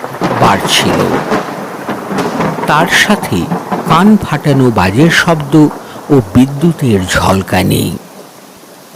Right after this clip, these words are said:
সুখেনবাবুর ছেলে সুখেনবাবুর পা ধরে বসেছিলেন। বাকিরা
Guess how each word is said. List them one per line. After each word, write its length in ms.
সুখেনবাবুর 920
ছেলে 440
সুখেনবাবুর 800
পা 160
ধরে 340
বসেছিলেন। 760
বাকিরা 560